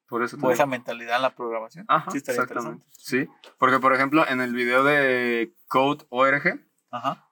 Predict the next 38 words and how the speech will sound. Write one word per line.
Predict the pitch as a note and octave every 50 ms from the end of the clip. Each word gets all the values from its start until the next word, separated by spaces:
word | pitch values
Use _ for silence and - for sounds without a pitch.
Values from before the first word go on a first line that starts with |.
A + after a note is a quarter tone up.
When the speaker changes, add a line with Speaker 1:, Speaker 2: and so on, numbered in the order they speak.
| _ _
Speaker 1:
este, | - G#2+ G#2+ G#2+ G#2+ - - - - - - A2 G#2+ G#2+ G#2 G#2 -
no | A2 A#2 B2+
me | C3+ C#3
acuerdo | - C#3+ C#3 C3+ -
quién | - C#3 C3+ C3 B2+
era | B2+ C3 C3+ C#3+
el | C#3+ -
que | - B2+ A2+
lo | A2 A2 G#2+
decía, | G#2 G2+ - B2 B2+ C#3 D3 C#3+
pero | - A2+ G#2+ G#2+
dice, | G#2+ G#2+ G#2 - - G#2+ G#2 G2+ G2+ G2+ G2
"Cuando | - A2 G#2 G#2+
empiezas | G#2 F#2+ B2+ B2+ C#3+ C#3+ D3
a | D3 C3 A#2 _ -
aprender | A2 - - A#2 G#2+ G#2+ A2+ A#2 C3+
de | D3 D3
programación, | C3+ A#2+ A2+ A2+ A2 G#2+ G#2+ G#2 - C3+ C#3+ D#3 D#3 C#3+
es | A#2+ -
como | D3 C3
si | A#2 A2+
tuvieras | G#2+ A2 A#2 B2+ C3+ -
una | C#3 C#3+ C#3+ -
pared | - A2+ G#2 G2+ A#2 D#3+ - _ _ _ _ _ _ _ _
de | - A#2 A2+
puertitas | - - A#3 A#3 A#2 - - D4 D4+ D4+ - C#4 - - - - _ _ _ _ _ _ _ -
donde | - B2 A#2+ A2+ A2+ A2
puedes | - A#2+ C3+ D3 C#3
empezar | C3+ A#2+ G#2 A2+ - - A#2+ B2+
a | C3+
abrir | C3 C3 C3+ C#3 B2+
cada | - C#3 C3+ C#3 C#3
puertita | - A#2+ A2 G#2+ - A#2+ A2 - C#3+ C#3+ C#3+
cuando | - A2+ G#2+ G2+ G#2
vas | G#2 G#2+ -
aprendiendo | - - - A2+ G#2+ G#2 G#2+ G#2+ A2
algo | A2 A2 A2 A2+
nuevo". | A2+ B2 C3 C3+ C#3 - _